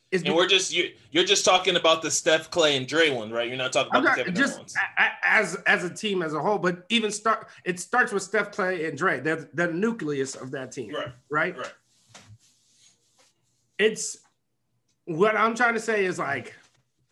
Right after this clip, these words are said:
Speaker 1: there's, there's players that are great, right? There's players that, you know, they're, they're literally unstoppable, everything.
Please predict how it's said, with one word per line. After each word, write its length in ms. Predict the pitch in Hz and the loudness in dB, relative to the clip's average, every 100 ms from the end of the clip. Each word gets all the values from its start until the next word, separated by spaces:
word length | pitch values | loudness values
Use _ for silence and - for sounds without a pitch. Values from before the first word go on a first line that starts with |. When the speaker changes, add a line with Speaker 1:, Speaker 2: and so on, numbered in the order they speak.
| _ _ _ _ _ _ _ _ _ | _ _ _ _ _ _ _ _ _
Speaker 1:
there's, 460 | 151 190 170 - - _ | 0 2 2 -2 -16 _
there's 360 | 175 190 156 - | 0 0 0 -6
players 920 | - 208 214 240 247 240 240 - - _ _ _ _ _ _ | -8 0 4 6 6 4 0 -10 -20 _ _ _ _ _ _
that 140 | 143 151 | -4 -2
are 140 | 135 | -4
great, 520 | 113 147 160 127 - | -6 -2 -2 -2 -6
right? 220 | 131 139 135 | -4 -4 -4
There's 180 | 131 | -6
players 380 | 117 175 180 170 | -6 -4 -2 -2
that, 200 | 156 143 | -4 -4
you 100 | 131 | -4
know, 180 | 143 135 | -6 -6
they're, 240 | 139 131 - | -6 -10 -10
they're 160 | 135 131 | -8 -2
literally 320 | 180 190 175 | 2 2 0
unstoppable, 640 | 147 143 147 139 135 135 - | -4 -6 -6 -6 -6 -8 -6
everything. 280 | 139 127 | -6 -6